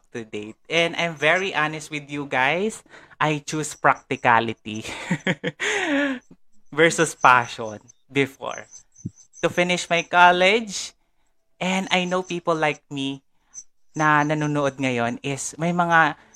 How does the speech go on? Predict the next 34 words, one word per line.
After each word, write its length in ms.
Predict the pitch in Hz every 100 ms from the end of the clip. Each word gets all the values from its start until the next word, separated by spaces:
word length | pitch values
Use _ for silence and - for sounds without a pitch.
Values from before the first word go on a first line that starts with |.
| _ _ -
kapareho 480 | 170 170 165 160 156
din 200 | 147 147
ako 120 | 151
na 140 | 143
story. 560 | 131 - 123 110 104 98 - _ _ _ _ _ _ _ - -
Yung 180 | - 127
nag-aral, 640 | 120 - 143 180 190 196 190
nag-, 280 | 151 123 123 _ -
kumuha 280 | - 143 143
ng 160 | 143 135
part-time 480 | 139 127 - 135 127
job. 460 | 123 117 113 120 - - _ _ _ - _ -
And 420 | 160 160 156 147 - - _ -
back 240 | 175 170
then, 300 | 170 175 180 -
I 160 | 160 156
want 380 | 151 165 175 -
to 100 | - _
push 540 | 151 143 143 - - -
or 280 | 147 147 -
I 180 | 147
want 340 | 135 143 143 -
to 80 | 139
pursue 640 | _ 139 131 - 139 131 120 - _
course 560 | - 127 120 117 - -
just 300 | 147 156 -
like 240 | 156 151 _
you, 300 | 175 165 110 _ _ -
'di 140 | 135
ba? 200 | 120 117
Gusto 300 | 123 151 -
ko 140 | -
ding 200 | 147 156
mag-, 380 | 151 143 127 123